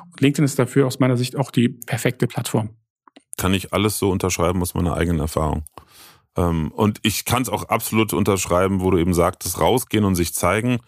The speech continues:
Speaker 2: Das ist ja im Unternehmenskontext noch viel, viel schwieriger und da sind garantiert ja noch viel mehr Hemmungen, als wenn ich das jetzt als, als Einzelunternehmer oder als kleine Firma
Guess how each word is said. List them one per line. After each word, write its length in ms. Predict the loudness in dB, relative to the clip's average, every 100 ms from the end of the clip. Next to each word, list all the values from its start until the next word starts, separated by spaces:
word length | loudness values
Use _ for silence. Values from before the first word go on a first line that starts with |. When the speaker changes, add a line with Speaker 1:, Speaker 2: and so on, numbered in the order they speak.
| -18 -20 -10
Speaker 2:
Das 160 | -4 -2
ist 120 | 2
ja 60 | 2
im 100 | 2
Unternehmenskontext 920 | 2 2 2 2 0 -2 0 -2 -2
noch 140 | -2
viel, 340 | -2 0 2 2
viel 300 | 2 2 2
schwieriger 760 | 0 2 4 4 4 4 4
und 140 | 2 2
da 80 |
sind 140 | 2 2
garantiert 380 | 2 0 0 0
ja 40 |
noch 120 | 0
viel 260 | -2 0 2
mehr 200 | 2 2
Hemmungen, 360 | 2 2 0
als 200 | -2 -2
wenn 120 | 0 0
ich 100 | 0
das 160 | -2
jetzt 220 | -2 -2
als, 340 | -2 -2 -2 -4
als 340 | -4 -4 -6
Einzelunternehmer 1000 | -4 -2 -2 0 0 2 2 2 2 2
oder 160 | 2 2
als 180 | 0 -4
kleine 300 | -2 -2 0
Firma 460 | 0 2 2 0